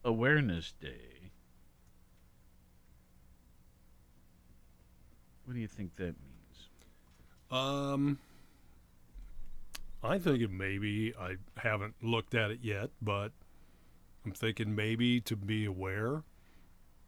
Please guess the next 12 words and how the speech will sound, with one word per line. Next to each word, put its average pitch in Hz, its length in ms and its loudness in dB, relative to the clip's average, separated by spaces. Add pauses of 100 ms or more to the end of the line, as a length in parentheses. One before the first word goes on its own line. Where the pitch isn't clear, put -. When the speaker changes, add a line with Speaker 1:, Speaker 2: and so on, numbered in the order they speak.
Speaker 2:
of 98 380 -2
those 104 460 2
that 101 260 0 (560)
may 104 220 0
be 110 240 2
in 107 160 0
grief 101 560 -2 (1000)
and 95 640 -2 (680)
be 107 220 0
there 104 300 0
for 95 480 -2 (680)
emotional 110 840 0